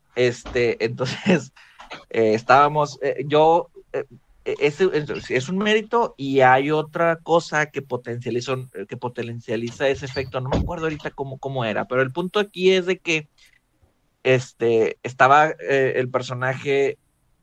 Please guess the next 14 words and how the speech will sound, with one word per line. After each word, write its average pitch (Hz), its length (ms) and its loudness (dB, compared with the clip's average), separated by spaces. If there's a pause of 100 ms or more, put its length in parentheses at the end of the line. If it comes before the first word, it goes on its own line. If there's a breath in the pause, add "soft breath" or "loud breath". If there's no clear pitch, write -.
eh, 117 480 -6
esta 127 200 -2
combinación 160 680 2
de, 147 200 4
de 127 180 0
méritos 135 300 -6
y 160 40 -4
defectos 131 520 -2
o 123 60 -8
trasfondos, 127 560 -8 (440)
tenía 135 440 2
la, 147 380 4
la, 123 400 2
el, 123 220 -4